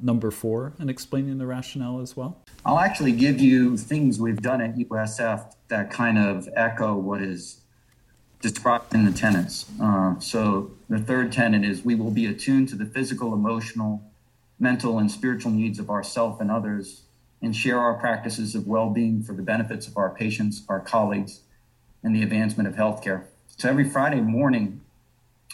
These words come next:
Speaker 2: I'm actually the post-call attending at the V A. So I round with the post-call team, and I'm with another attending.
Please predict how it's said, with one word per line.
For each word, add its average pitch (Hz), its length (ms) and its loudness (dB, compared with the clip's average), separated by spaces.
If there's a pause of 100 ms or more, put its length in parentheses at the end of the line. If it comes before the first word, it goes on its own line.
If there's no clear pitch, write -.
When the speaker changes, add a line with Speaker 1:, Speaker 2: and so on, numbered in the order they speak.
(160)
Speaker 2:
I'm 123 140 0
actually 113 460 -2
the 104 280 -2
post-call 123 500 -4
attending 110 400 -2
at 101 100 -8
the 101 60 -10
V 98 240 -4
A. 92 180 -6 (540)
So - 160 -4
I 110 160 0
round 113 360 0
with 110 120 -4
the - 60 -10
post-call 110 460 -4
team, 110 300 -2
and 110 100 -2
I'm 110 200 -2
with 117 240 -4
another 110 340 -4
attending. 101 460 -4